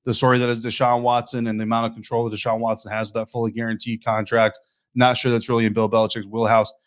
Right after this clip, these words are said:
The Chargers are an interesting situation, scenario because of the quarterback, Justin Herbert. I think it's kind of a Belichick type quarterback sin-, situation there. The Bucs are interesting.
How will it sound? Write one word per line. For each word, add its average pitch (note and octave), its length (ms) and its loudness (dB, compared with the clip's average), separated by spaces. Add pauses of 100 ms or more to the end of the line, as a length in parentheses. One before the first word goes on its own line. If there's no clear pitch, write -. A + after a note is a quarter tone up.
(140)
The A#2 100 -2
Chargers D3 600 4
are C#3+ 60 2
an D3 100 0
interesting C#3+ 520 -2
situation, C#3 760 0
scenario C3+ 640 2 (220)
because C3 360 4
of C3 60 -4
the B2 60 -4
quarterback, B2+ 480 0
Justin B2 320 -2
Herbert. B2 300 -2
I A2 40 -2
think A#2 140 -6
it's A2+ 100 -2
kind A#2+ 260 0
of A2+ 160 0
a G#2+ 120 4
Belichick A#2+ 600 0 (420)
type B2+ 280 4
quarterback A#2+ 500 0
sin-, A#2 200 0
situation A2+ 600 -2
there. A2+ 280 2 (280)
The A#2+ 100 4
Bucs A3 380 4
are F3+ 80 4
interesting. C3+ 720 0